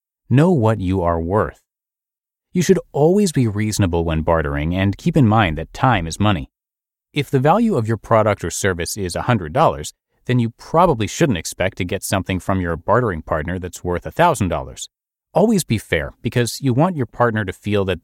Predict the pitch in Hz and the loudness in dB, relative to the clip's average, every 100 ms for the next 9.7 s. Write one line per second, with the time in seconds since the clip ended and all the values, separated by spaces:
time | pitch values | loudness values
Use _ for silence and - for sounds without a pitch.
0 | - 123 123 87 85 101 92 98 92 92 | -2 0 0 -2 -2 -4 0 2 2 0
1 | 87 90 85 85 - - 82 73 78 139 | 0 -2 -2 -6 -6 -6 -6 -8 -2 2
2 | 120 - _ _ _ _ _ - 131 151 | 2 0 _ _ _ _ _ -8 -6 0
3 | 160 269 - 208 - 165 156 143 - 113 | 2 2 0 -4 0 2 2 2 0 0
4 | - 156 - - 147 - _ _ _ _ | 2 2 0 0 0 0 _ _ _ _
5 | _ 175 175 220 - 151 - 104 113 - | _ -2 0 -2 -2 -2 0 -2 -2 -2
6 | 110 92 101 113 82 87 95 110 101 85 | 0 0 0 0 -2 0 0 -2 -4 -6
7 | 71 - - 175 113 104 - _ _ - | -8 -10 -2 2 2 0 -4 _ _ -2
8 | 113 135 160 120 120 110 110 101 95 - | 2 4 4 4 4 2 0 -4 -6 -6
9 | - 151 147 87 - 82 - | 0 2 2 -8 -4 -4 -4